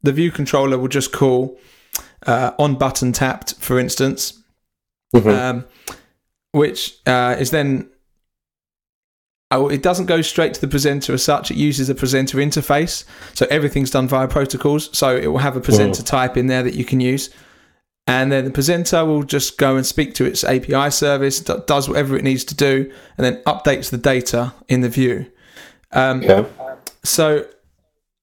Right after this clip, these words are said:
Speaker 1: okay, I'll, I'll try and summarize it in a slightly different way. So a, a bit more code-based, but hopefully it will help. Um,
Speaker 2: Okay.
Speaker 1: so <clears throat> the,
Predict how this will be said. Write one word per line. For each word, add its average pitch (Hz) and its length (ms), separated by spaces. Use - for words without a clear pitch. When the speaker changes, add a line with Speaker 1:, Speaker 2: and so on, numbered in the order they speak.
Speaker 1:
okay, 143 180
I'll, 156 240
I'll 151 200
try 165 400
and 156 440
summarize 135 520
it - 80
in 127 80
a 123 40
slightly - 280
different 123 280
way. 123 240
So - 200
a, - 40
a 139 40
bit 147 180
more 131 440
code-based, 123 760
but - 120
hopefully 135 320
it 127 60
will 131 60
help. 123 360
Um, 151 260
Speaker 2:
Okay. 131 260
Speaker 1:
so 156 340
<clears throat> - 100
the, 151 680